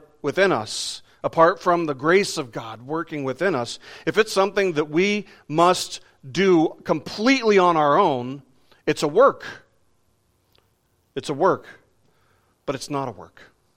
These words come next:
It's not a work because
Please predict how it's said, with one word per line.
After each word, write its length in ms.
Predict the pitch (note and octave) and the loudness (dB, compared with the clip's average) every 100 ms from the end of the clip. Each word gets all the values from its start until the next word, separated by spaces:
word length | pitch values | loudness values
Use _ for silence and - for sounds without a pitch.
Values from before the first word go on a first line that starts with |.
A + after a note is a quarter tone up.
| _ _ _ _ _ _ _ _ _ _ _ _ _ - | _ _ _ _ _ _ _ _ _ _ _ _ _ -14
It's 160 | C3+ - | -14 -8
not 160 | C3 | -8
a 40 | A#2+ | -8
work 320 | F#2+ F2+ _ | -12 -20 _
because 800 | C3+ - D3 A#2+ F#2+ F#2+ - - | -14 -8 -6 -6 -8 -16 -16 -18